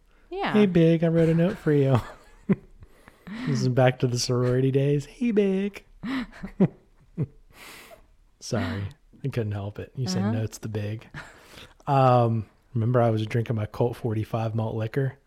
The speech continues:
Speaker 2: "Hey, Big."
Speaker 1: Ugh. I would never.
Speaker 2: Listen, it's all about
Speaker 1: I
Speaker 2: Billy
Speaker 1: did
Speaker 2: D.
Speaker 1: do
Speaker 2: Williams.
Speaker 1: Montezuma, though.
Speaker 2: Ugh,
Speaker 1: Yeah.
Speaker 2: God.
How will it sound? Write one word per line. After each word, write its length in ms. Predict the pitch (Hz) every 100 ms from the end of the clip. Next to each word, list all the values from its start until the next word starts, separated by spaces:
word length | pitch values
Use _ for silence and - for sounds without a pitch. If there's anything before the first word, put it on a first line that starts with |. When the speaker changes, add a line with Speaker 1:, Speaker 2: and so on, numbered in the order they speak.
| _
Speaker 2:
"Hey, 260 | - 214 220
Big." 480 | 214 190 180 175 175
Speaker 1:
Ugh. 120 | 139 - - - _ - - - - 160 - 131 - 185 -
I 120 | 165 165
would 160 | 139
never. 560 | 135 135 139 131 143 151 - - - - -
Speaker 2:
Listen, 340 | 135 - 104 -
it's 160 | 135 156
all 320 | 123 135 120
about 460 | 101 104 101 98 - _ -
Speaker 1:
I 80 | 123
Speaker 2:
Billy 180 | 104 170
Speaker 1:
did 80 | 104
Speaker 2:
D. 160 | 110
Speaker 1:
do 60 | 107
Speaker 2:
Williams. 340 | 110 107 104
Speaker 1:
Montezuma, 280 | 139 143 139
though. 340 | 135 135 139 143 _ _ _ - - 82
Speaker 2:
Ugh, 80 | - -
Speaker 1:
Yeah. 400 | 170 139 131 139
Speaker 2:
God. 340 | 123 - -